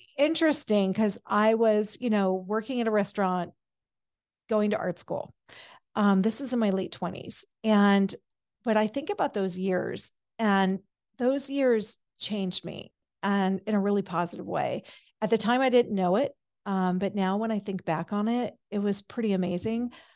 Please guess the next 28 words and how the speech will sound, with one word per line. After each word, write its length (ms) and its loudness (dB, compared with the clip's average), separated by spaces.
I, 480 2
when 160 0
you, 340 -2
when 180 -2
you're 100 0
doing 300 -4
art, 280 -2
um, 460 0
your 160 -4
mind 440 4
works 340 -4
differently. 600 -8
And 380 0
it 320 -4
is, 420 -2
this 220 0
is 120 -4
why 200 0
I 80 0
think 280 -4
art 220 0
is 80 -2
so 200 -2
important 440 -6
for 80 -8
kids 320 -6
out 200 -2
there. 280 -2